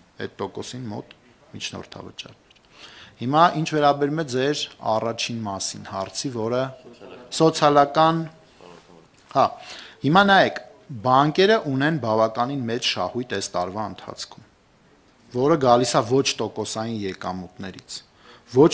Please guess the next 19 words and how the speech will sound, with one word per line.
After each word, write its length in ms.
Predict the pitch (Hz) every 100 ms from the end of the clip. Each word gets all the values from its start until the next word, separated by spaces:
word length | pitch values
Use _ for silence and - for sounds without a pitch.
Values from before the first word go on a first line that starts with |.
| -
տոկոսային 560 | 131 - 123 131 131 127
եկամուտներից, 840 | 110 101 104 104 107 - 101 -
այդ 100 | 104
միջնորդավճարներ, 1080 | 160 156 151 135 - 120 120 120 113 110 107
փոխանցումներ, 760 | - 120 123 120 - 113 113 107
արտարժութային 720 | 104 107 107 104 104 117 110
փոխարկումներ, 800 | - 104 107 104 - 104 101 - - -
որոնց 380 | - 143 175 -
մոտավորապես 720 | 127 127 135 147 151 151 139 -
իննսուն 480 | 139 135 135 - 123
տոկոսը 480 | 120 - 131 - 175
ոչ 180 | 127 123 -
ռեզիդենտների 880 | 117 107 101 101 101 - 107 110 127 135 - _ _
հաշվին 480 | 113 104 - 92 87
է։ 60 | - _ _ - _ - - _ -
Այդ 300 | 190 202 -
շահույթներ 840 | 151 131 123 131 - 143 131 - 117
գեներացնելու 1000 | 120 113 117 113 113 110 127 113 110 113
հաշվին 680 | 95 98 - - - 110 170